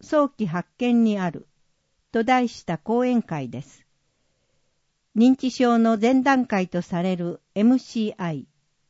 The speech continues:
放置すると五年で約半数が認知症になるとされていますが、早期発見、治療で認知症への移行を防止したり、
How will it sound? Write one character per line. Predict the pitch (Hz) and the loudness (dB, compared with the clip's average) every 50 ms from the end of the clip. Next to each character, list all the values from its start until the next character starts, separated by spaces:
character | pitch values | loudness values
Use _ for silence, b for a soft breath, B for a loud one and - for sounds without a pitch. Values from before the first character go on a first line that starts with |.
| _ _ _ _ _ _ _ _ _ _ | _ _ _ _ _ _ _ _ _ _
放 | _ - 269 | _ 4 4
置 | 269 262 - - 214 | 4 4 2 0 -4
す | 196 - 202 185 | -4 -2 -4 -4
る | 196 196 | -4 -4
と | - - 185 175 175 - _ _ _ _ _ _ - | -4 -4 -4 -4 -6 -8 _ _ _ _ _ _ -12
五 | - 185 208 226 | -4 0 4 4
年 | 247 262 277 277 269 262 | 6 6 6 6 4 4
で | 233 240 233 - - | 2 0 -2 -4 -4
約 | - 262 285 - - 226 | -2 -2 -2 -2 -2 -2
半 | 208 180 226 262 269 | -2 0 2 0 0
数 | 262 - - 269 262 240 202 | 0 -2 -4 -4 -4 -2 -2
が | 170 160 156 - _ _ _ - | -2 -4 -4 -4 _ _ _ 0
認 | 226 240 269 269 | 4 4 4 4
知 | - - 285 | 2 0 -2
症 | 262 - 277 254 254 | -2 0 0 0 2
に | 247 247 247 | 4 4 4
な | 240 247 | 4 2
る | 240 233 - | 0 0 -2
と | - 175 | -4 -6
さ | - 175 170 | -4 -4 -2
れ | 175 185 - | -2 -4 -4
て | - 185 | -4 -6
い | 170 165 170 | -4 -2 -2
ま | 170 165 | -4 -4
す | - - - | -6 -8 -8
が、 | 156 147 135 - _ _ _ _ _ _ _ _ _ _ _ _ _ _ _ | -8 -6 -8 -10 _ _ _ _ _ _ _ _ _ _ _ _ _ _ _
早 | _ - 302 285 277 262 | _ 0 2 2 2 0
期 | - 226 190 | -2 -4 -4
発 | 151 180 175 - _ _ - | -4 -6 -8 -10 _ _ -6
見、 | 196 185 185 185 - _ _ | -4 -4 -4 -6 -8 _ _
治 | - - 254 | -4 -4 -2
療 | 220 214 185 165 156 151 | -2 -2 -2 -2 -4 -6
で | - 147 175 - _ _ _ _ _ _ _ _ - | -8 -10 -12 -12 _ _ _ _ _ _ _ _ 2
認 | 220 240 262 262 | 2 4 4 2
知 | - 285 285 | 2 -2 -2
症 | 262 - 285 254 247 247 | -2 0 0 0 0 2
へ | 240 233 | 0 0
の | 226 208 185 180 | 0 0 0 -2
移 | 175 165 | -4 -6
行 | _ - 254 247 240 233 226 226 | _ -4 -2 0 2 2 0 0
を | 233 | -2
防 | 220 185 208 226 247 | -2 -2 -2 -2 -2
止 | 233 - 220 220 | -4 -6 -10 -10
し | - - - | -10 -12 -10
た | - 185 170 | -10 -10 -8
り、 | 165 180 - | -10 -12 -16